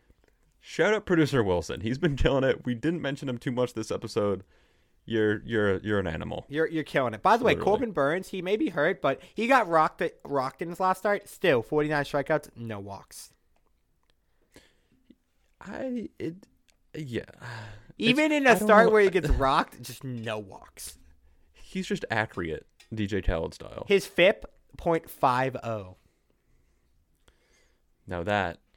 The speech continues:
Speaker 1: that, don't get fippy with me, because then I'm just gonna get warm down under. It's N F L draft week. Let's end the episode talking about N F L stars who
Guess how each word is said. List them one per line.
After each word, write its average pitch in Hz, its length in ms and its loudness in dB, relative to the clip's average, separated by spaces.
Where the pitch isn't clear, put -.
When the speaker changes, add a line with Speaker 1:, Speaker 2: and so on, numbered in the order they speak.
Speaker 1:
that, 107 260 -4
don't 165 200 -2
get 180 200 -2
fippy 98 240 -4
with 78 180 -12
me, 78 160 -12
because 87 200 -8
then 131 180 -2
I'm 139 100 -4
just 135 160 -12
gonna 110 140 -6
get 95 220 0
warm 95 340 -4
down 80 200 -4
under. 65 300 -8
It's 196 200 -2
N 196 120 0
F 196 120 -2
L 185 100 2
draft 120 320 -2
week. 101 260 -2
Let's 135 180 0
end 151 160 0
the 139 100 0
episode 113 580 2
talking 139 300 -2
about 143 300 2
N 131 160 -2
F 175 140 -2
L 175 100 0
stars 98 600 2
who 117 480 -2